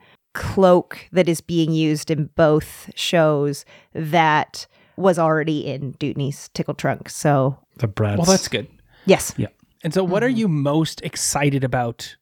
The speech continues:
Speaker 3: audiences getting to see when they walk up for the first night and you open before your opening night production?
Speaker 2: I honestly think, I think the fighting is gonna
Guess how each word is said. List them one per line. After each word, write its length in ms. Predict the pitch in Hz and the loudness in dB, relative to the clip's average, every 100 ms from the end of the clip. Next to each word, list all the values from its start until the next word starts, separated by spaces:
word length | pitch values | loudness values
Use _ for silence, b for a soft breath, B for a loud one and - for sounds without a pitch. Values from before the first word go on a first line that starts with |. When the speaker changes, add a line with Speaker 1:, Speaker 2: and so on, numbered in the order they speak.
| _ 147 | _ 0
Speaker 3:
audiences 580 | 139 147 143 - 147 | 4 4 2 2 0
getting 300 | 135 131 131 | 2 0 -2
to 120 | 127 131 | -4 -6
see 560 | - 151 127 101 107 _ _ _ _ | -2 0 0 -4 -12 _ _ _ _
when 140 | - 131 | -4 -2
they 400 | 135 143 147 139 - _ - | 2 2 2 0 -6 _ -2
walk 320 | 139 139 165 | 0 2 2
up 160 | 156 - | 0 0
for 100 | 143 | -2
the 100 | 135 | -2
first 320 | - 139 - | 0 -2 0
night 380 | 151 143 - - _ | 0 0 -2 -12 _
and 320 | 139 131 127 | -4 -2 -2
you 120 | 131 131 | -4 0
open 340 | 143 151 139 | 0 0 -2
before 560 | 139 - 147 139 139 B B B - | -2 0 2 4 2 B B B -2
your 140 | 139 | 0
opening 260 | 139 151 147 | 2 2 2
night 220 | 143 139 | 0 -2
production? 500 | 151 151 160 - 120 _ _ _ _ _ _ - | 0 0 0 -6 -10 _ _ _ _ _ _ 0
Speaker 2:
I 280 | 131 165 160 | 4 6 6
honestly 380 | 127 117 - | 6 4 2
think, 160 | 107 123 | 0 2
I 140 | 127 | 2
think 140 | 135 110 | 4 2
the 60 | |
fighting 560 | 101 104 107 - 101 90 | 0 -2 0 0 -4 -4
is 180 | - 104 | -4 -2
gonna 440 | 104 98 92 92 | 0 0 -2 -6